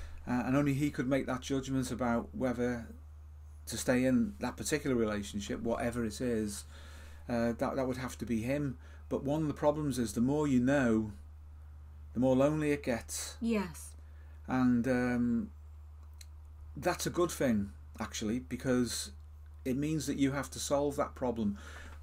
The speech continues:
Speaker 1: For us, it, it means, uh, be, having a life that is as far as possible ordinary, if you see what I mean, because, you know, yeah, you do know things other people don't know, but you can't walk around,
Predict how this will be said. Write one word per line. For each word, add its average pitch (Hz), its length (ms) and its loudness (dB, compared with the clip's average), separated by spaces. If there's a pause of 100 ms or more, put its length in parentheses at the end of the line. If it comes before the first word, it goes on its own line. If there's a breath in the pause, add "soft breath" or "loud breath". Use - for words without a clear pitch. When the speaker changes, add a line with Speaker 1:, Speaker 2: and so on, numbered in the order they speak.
(380)
Speaker 1:
For 143 240 6
us, 127 420 4 (200)
it, 135 200 0
it 127 100 2
means, 131 440 2
uh, 127 400 4
be, 147 160 4
having 160 340 0
a 139 60 6
life 143 400 2
that 131 160 4
is 117 220 2
as 113 120 -4
far 151 280 2
as 131 80 -4
possible 120 580 0 (400 loud breath)
ordinary, 135 600 2 (2000)
if 107 120 -4
you 120 60 0
see 135 140 4
what 120 100 6
I - 20 6
mean, 113 220 6
because, 123 520 0 (140)
you 143 120 0
know, 120 220 0 (680)
yeah, 170 140 6
you 151 160 2
do 190 180 4
know 180 140 4
things 147 320 0
other 131 140 0
people 127 280 -2
don't 147 300 0
know, 156 160 2
but 139 180 0
you 135 200 -2
can't 165 340 -4
walk 143 320 2
around, 135 540 2